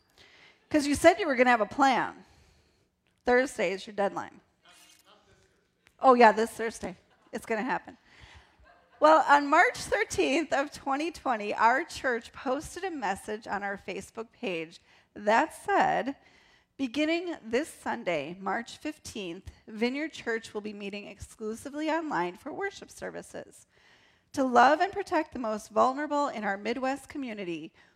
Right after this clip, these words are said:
we will not be hosting our services at our physical location at least through March twenty-second." Thanks to covid, we had to pivot quickly to make sure that we could continue to meet together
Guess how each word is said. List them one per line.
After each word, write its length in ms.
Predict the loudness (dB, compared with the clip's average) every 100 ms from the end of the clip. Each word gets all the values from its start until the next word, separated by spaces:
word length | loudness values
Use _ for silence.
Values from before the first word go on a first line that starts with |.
| _
we 120 | -2
will 140 | 0
not 320 | -2 0 0 0
be 140 | -4
hosting 500 | -2 -4 -4 -10 -8
our 140 | -8
services 640 | -10 -10 -10 -10 -8 -10 -4
at 180 | -2 -2
our 100 | -4
physical 540 | -10 -12 -12 -12 -8
location 520 | -8 -6 -6 -6 -6
at 180 | -10 -8
least 320 | -8 -8 -10
through 320 | -12 -10 -10 -14 _ _ _
March 280 | -6 -6 -10
twenty-second." 720 | -6 -6 -4 -6 -6 -10 -12 _ _ _ _ _ _ _ _
Thanks 300 | 2 2 0
to 100 | -10
covid, 580 | -2 0 0 0 0 -4 -2
we 160 | 2
had 280 | 4 4 2
to 120 | -2
pivot 340 | -6 -2 0 -2
quickly 560 | -6 -6 -4 -2 -2
to 180 | -4 -14
make 260 | -10 -10 -10
sure 240 | -6 -2
that 160 | -2 -4
we 100 | -6
could 220 | -14 -18
continue 500 | -18 _ -16 -6 -6
to 160 | -6 -8
meet 240 | -8 -10
together 520 | -8 0 0 0 -6